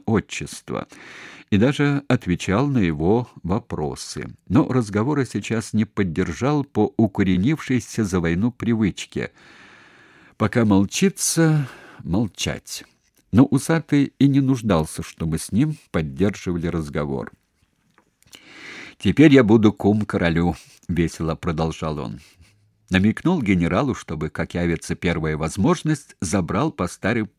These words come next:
памяти к себе. Он летом до ранения нашей дивизии командовал на Южном. "А ты где летом был?" "На юго-западном", нехотя отозвался Сенцов, снова подумав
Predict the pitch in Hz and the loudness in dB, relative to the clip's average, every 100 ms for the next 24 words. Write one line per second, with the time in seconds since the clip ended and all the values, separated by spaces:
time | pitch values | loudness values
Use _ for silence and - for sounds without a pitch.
0 | - 95 90 85 - 85 - - 76 73 | -6 -4 -2 -6 -10 -12 -12 -8 -8 -6
1 | 71 52 - - - - - - - - | -8 -8 -14 -20 -20 -20 -20 -20 -4 2
2 | 139 131 160 - 107 90 90 90 107 147 | 4 4 2 2 0 2 2 2 2 2
3 | 107 87 107 110 101 110 156 95 82 82 | 2 0 0 0 2 2 2 2 0 0
4 | 78 78 76 73 80 80 87 80 78 - | -2 -2 -4 -4 -2 0 0 0 -2 -6
5 | 69 67 - _ - 151 - 120 127 101 | -8 -10 -16 _ -2 0 2 4 4 4
6 | 151 135 90 - 80 78 80 73 - _ | 4 6 4 0 -4 -2 -4 -4 -8 _
7 | - - - - - - - 90 104 190 | -20 -20 -20 -20 -20 -20 -8 2 4 4
8 | 170 120 113 - 98 101 101 98 95 90 | 2 2 0 0 -2 0 0 -2 0 2
9 | - 120 - 110 92 90 78 78 85 - | 2 -2 -4 -4 -4 -4 -4 -2 -4 -4
10 | 78 - 80 76 - 139 76 - 85 135 | -8 -8 -8 -6 -4 -4 -4 -4 -2 -2
11 | 135 87 71 90 113 127 | -2 -6 -4 -4 -4 -6